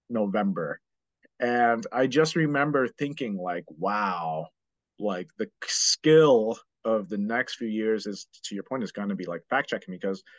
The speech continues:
if you could just, just make so much misinformation and people will just believe it is just wild to me. Like, one of the critical skills that, one of my favorite authors and thinkers is, uh, Mark Manson.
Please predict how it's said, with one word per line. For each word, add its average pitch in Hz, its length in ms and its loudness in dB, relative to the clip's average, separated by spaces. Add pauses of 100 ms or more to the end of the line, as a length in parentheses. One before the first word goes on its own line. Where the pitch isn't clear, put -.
(180)
if - 60 -16
you 180 140 6
could 208 180 6
just, - 640 2 (920)
just - 420 -2
make 131 260 0
so 165 260 2
much 180 260 2
misinformation 117 1000 -4 (360)
and 151 100 -12
people 165 260 4
will 139 100 6
just 120 220 -4
believe 82 380 -8
it 147 180 4 (800)
is 117 240 -2
just - 220 -10 (140)
wild 92 380 -2
to - 120 -16
me. 76 100 -14
Like, 92 260 -8 (640)
one 143 180 2
of 185 60 4
the 175 60 4
critical 151 400 2
skills 135 460 0
that, 113 340 0
one 135 120 -2
of 156 60 0
my 123 120 0
favorite 110 420 -8
authors 95 560 -6
and 87 220 -10
thinkers 92 420 -6
is, 85 140 -14
uh, 85 240 -8
Mark 101 280 -8
Manson. 101 460 -6